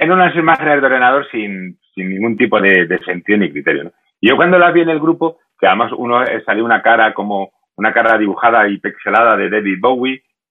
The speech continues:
y bueno, y una serie de imágenes que, que, que no tenían nin-, ningún tipo de coherencia, ¿no? Entonces, bueno, yo cuando vi las imágenes ahí dije, digo, "Hostia", digo, "¿esto qué es?", ¿no?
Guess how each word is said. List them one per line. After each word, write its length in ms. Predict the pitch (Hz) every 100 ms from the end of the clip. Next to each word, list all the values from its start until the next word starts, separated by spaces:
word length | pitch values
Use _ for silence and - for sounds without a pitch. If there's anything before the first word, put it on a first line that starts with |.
| _
y 520 | - 101 98 95 90 92
bueno, 260 | 107 85
y 80 | 87
una 140 | 95 110
serie 200 | 123 117
de 40 |
imágenes 400 | 113 127 127 120
que, 240 | - 82 76
que, 280 | 82 82 - _
que 120 | - 82
no 120 | 90
tenían 320 | 92 98 107
nin-, 340 | 98 95 92
ningún 260 | 95 95 101
tipo 240 | 113 -
de 100 | 113
coherencia, 560 | - 82 80 80 82 80
¿no? 140 | 92 - _ _ _ _
Entonces, 680 | 117 117 143 160 160 - _ 92 _
bueno, 240 | 127 147
yo 140 | 101 120
cuando 220 | 151 175
vi 80 | 175
las 180 | 185 180
imágenes 460 | 170 175 175 170 165
ahí 260 | 170 185 196
dije, 480 | 104 - 92 82
digo, 220 | - 82 78
"Hostia", 260 | - 98
digo, 180 | 76 76
"¿esto 200 | - 101
qué 80 | - -
es?", 160 | 120
¿no? 100 | 95